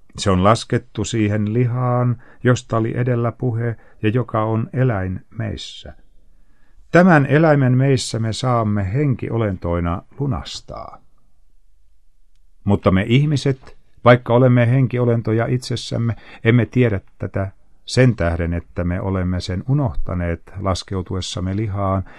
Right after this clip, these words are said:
ja yhtyessämme eläimeen sen lunastaaksemme. Me ihmiset olemme ristiriitaisia olentoja, jotka toiselta puolen katselemme taivaaseen Jumalaa kohti,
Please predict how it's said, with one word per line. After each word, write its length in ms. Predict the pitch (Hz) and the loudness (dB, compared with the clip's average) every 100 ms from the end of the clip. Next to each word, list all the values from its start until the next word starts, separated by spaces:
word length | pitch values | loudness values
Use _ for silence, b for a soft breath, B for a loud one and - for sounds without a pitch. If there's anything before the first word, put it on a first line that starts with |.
| B B | B B
ja 80 | 101 | -2
yhtyessämme 720 | 120 - 92 85 - 80 85 - | -2 -4 -6 -6 -6 -6 -6 -4
eläimeen 680 | 113 113 107 104 104 104 98 | -2 -2 -2 -2 -2 -4 -4
sen 300 | 101 95 - - | -2 -2 -4 -4
lunastaaksemme. 920 | 101 98 - 95 95 - - 98 95 - - - b b b | -2 -2 -4 -8 -8 -8 -10 -8 -10 -12 -20 -20 b b b
Me 120 | 117 | 4
ihmiset 480 | 160 160 139 147 131 | 4 4 2 0 0
olemme 340 | 135 135 131 | 2 4 4
ristiriitaisia 880 | 131 151 - 123 123 113 117 110 117 | 2 -2 -2 -2 0 0 -2 0 -2
olentoja, 420 | 135 143 117 113 | -2 -2 -2 -2
jotka 420 | 113 113 - 113 113 - | -2 -4 -4 -4 -4 0
toiselta 460 | 123 127 127 123 | 2 2 0 -4
puolen 340 | - 117 113 113 | -4 -4 -4 -4
katselemme 560 | 117 - 113 110 107 - | -6 -4 -4 -2 -2 -6
taivaaseen 880 | - 135 139 107 104 101 107 104 107 | -4 -2 0 0 0 -2 -2 -2 0
Jumalaa 480 | 117 135 123 120 117 | 0 2 2 0 -2
kohti, 480 | - 117 - 120 | -2 -6 -4 -4